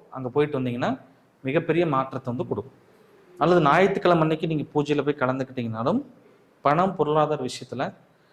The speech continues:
கடன் அடைக்கிறதுல இருக்கக்கூடிய பிரச்சனைகள் நிச்சயமா தீரும். அதனால, தனுசு லக்னத்துக்காரங்க அங்க நீங்க போயிட்டு வரும்போது மிகப்பெரிய மாற்றங்களை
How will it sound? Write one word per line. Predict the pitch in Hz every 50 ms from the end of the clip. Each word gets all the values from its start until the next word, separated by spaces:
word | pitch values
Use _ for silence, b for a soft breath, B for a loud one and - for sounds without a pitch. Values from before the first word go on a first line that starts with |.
| b b b b b _ _ _ _ _
கடன் | - 143 147 160 180 202 214 - - -
அடைக்கிறதுல | - 123 135 160 165 165 - 175 165 160 156 143
இருக்கக்கூடிய | 139 - 131 - 139 131
பிரச்சனைகள் | 123 - 127 120 - - - 139 123 147 214 254 - - - _ _ _ _ _ _ _
நிச்சயமா | - 123 127 123 127 - - - 156 143 160 180 180
தீரும். | - 113 - 87 -
அதனால, | 123 135 151 147 127 113 - - - - - _ _ _ -
தனுசு | 143 147 175 190 190 -
லக்னத்துக்காரங்க | 190 185 147 151 147 147 - 127 - 131 123 123 123 139 196 247 254 - - - - _ _ _ - -
அங்க | - 127 147 170 180 185
நீங்க | 175 175 160 147
போயிட்டு | 156 160 151 151 151 151 143
வரும்போது | 135 131 123 127 127 123 135 175 226 214 - - -
மிகப்பெரிய | 135 135 143 147 151 156 165 165 147
மாற்றங்களை | 127 123 131 139 - - 147 127 123 127 170